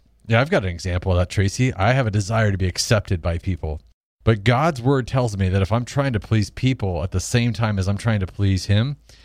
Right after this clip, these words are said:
guess what? I'm not gonna be God's servant in most situations. And again, we want you to cite the reference. So in this case, Galatians one ten.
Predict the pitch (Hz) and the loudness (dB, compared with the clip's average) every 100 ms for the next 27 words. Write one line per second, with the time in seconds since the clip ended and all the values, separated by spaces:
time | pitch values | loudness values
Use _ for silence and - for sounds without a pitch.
0 | - _ - 107 110 120 117 - - - | -20 _ -8 -4 -4 0 0 0 -6 -20
1 | - 92 104 127 120 101 90 110 92 82 | -12 -4 0 0 0 -2 0 0 0 -2
2 | - _ _ _ - 92 87 - 110 87 | -8 _ _ _ -2 0 0 0 0 0
3 | 82 90 87 - 87 87 85 87 78 71 | -6 -6 -4 -4 -6 -4 -2 -2 -6 -10
4 | - _ _ _ - 110 101 131 110 101 | -14 _ _ _ 0 2 2 0 0 -2
5 | 101 113 139 - 123 98 - 107 - 117 | -2 0 -2 0 -2 0 0 0 0 -2
6 | 156 107 71 - 104 101 - 110 123 - | -2 -2 -6 0 2 2 0 -2 -2 -2
7 | 143 151 170 - 104 113 - 135 143 131 | 0 0 -2 -2 0 0 0 -4 -4 -6
8 | 113 127 147 156 147 175 175 80 | -2 -2 -2 -2 0 0 0 -6